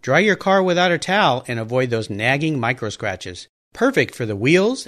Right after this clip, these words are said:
engines, motorcycles, and all those frustrating water traps in trim, door jams, and seals.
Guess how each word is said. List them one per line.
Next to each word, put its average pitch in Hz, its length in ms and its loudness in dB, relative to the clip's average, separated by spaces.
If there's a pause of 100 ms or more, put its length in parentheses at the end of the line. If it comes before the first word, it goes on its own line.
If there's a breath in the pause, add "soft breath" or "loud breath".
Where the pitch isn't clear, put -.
(120)
engines, 190 560 -2
motorcycles, 180 840 -2
and 123 220 -6
all 185 220 2
those 190 200 0
frustrating 170 580 -2
water 147 280 2
traps 127 340 -2
in 101 140 -6
trim, 180 600 -4
door 127 280 0
jams, 156 420 -4
and 170 140 -6
seals. 95 540 -6